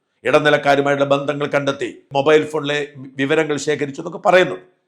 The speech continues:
വിശ്വസിക്കാൻ കഴിയുന്ന സാഹചര്യമില്ല. മാധ്യമങ്ങളെ പറ്റിക്കുകയാണ്,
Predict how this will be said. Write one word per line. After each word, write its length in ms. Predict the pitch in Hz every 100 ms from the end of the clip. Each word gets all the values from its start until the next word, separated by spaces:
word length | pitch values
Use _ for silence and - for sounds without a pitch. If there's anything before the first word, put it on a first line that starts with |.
| _ -
വിശ്വസിക്കാൻ 480 | 135 151 147 131 139
കഴിയുന്ന 300 | 131 127 123
സാഹചര്യമില്ല. 760 | 127 127 135 127 127 131 101 - _ _ _ _ 101
മാധ്യമങ്ങളെ 500 | 123 139 143 135 135 131
പറ്റിക്കുകയാണ്, 560 | 131 135 135 131 135